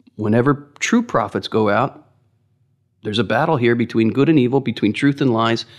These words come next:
We're also gonna have to contend with false prophets." And when we render our genitals unable to generate, we become, knowingly or unknowingly, and that's important. This is not about wagging fingers or scolding people.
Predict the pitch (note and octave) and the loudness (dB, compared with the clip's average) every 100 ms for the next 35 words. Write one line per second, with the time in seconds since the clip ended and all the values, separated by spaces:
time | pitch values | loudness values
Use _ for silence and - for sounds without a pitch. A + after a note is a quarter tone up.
0 | - - - A2 A#2+ - B2+ A#2+ A#2+ - | -20 -20 -4 -2 0 2 2 2 0 -2
1 | A#2 G#2 - A2 G#2 - - G2 G#2 - | -4 -2 0 0 0 -4 -8 -6 -6 -6
2 | - - D#2+ - - - - - _ _ | -8 -6 -6 -8 -18 -14 -14 -14 _ _
3 | _ _ - _ _ - - - G#2 F#2+ | _ _ -20 _ _ -20 -18 -6 -4 0
4 | A2 C#3 F3+ F#3+ G3+ F#3+ A#2+ G#2 C3 D#3+ | 2 4 4 2 0 0 0 2 4 4
5 | D#3+ E3 E3+ F3 B2 G2+ G2+ B2 C#3 C3+ | 4 2 0 -2 -6 -8 -2 2 2 2
6 | C#3 A#2+ - G2+ F#2+ A#2 A#2+ B2 A#2+ - | -2 -4 -6 -6 -4 -2 -2 -2 -4 -6
7 | G2+ - G#2+ G2+ F#2+ F#2 - - G#2+ A#2 | -6 -4 -2 -2 -4 -8 -12 -10 -4 -2
8 | C3 C#3+ - G#2+ F#2+ G2+ G2+ A2+ D3+ D#3 | 0 -4 -4 -6 -4 -6 -2 0 2 2
9 | D#3 D#3 - - D3 D3+ D#3+ C#3 G#2 G#2 | 2 -2 -4 -2 0 2 2 0 -2 -6
10 | - _ _ _ _ - A2 A#2+ C#3 E3+ | -12 _ _ _ _ -8 -2 -2 2 0
11 | - F3+ G#2 G2+ A#2 - C#3 C#3 C#3 - | 2 0 0 -2 -4 -2 0 0 0 0
12 | G#2 A2+ B2 C3+ C3+ - B2 C3 C3+ B2 | 0 0 2 2 0 0 2 2 0 -2
13 | F2 - G#2+ A#2+ C3+ C3 - A#2+ B2+ B2 | -6 -4 0 2 2 0 -2 -4 -2 -6